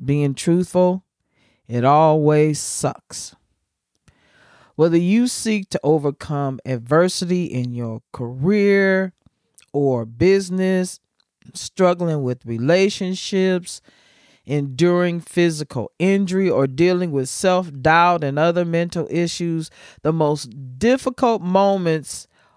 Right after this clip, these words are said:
often provide our greatest lessons and opportunities. Really, it really does.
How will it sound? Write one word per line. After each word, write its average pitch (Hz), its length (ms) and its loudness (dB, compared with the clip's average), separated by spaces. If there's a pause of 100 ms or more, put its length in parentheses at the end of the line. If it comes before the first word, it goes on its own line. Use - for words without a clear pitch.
(200)
often 226 600 2
provide 156 800 2
our 147 180 -4
greatest 156 600 -2
lessons 147 760 -2 (100)
and 139 180 -4
opportunities. 127 1080 -8 (1500)
Really, 139 480 2 (720)
it 151 180 0
really 151 320 4
does. 131 580 -2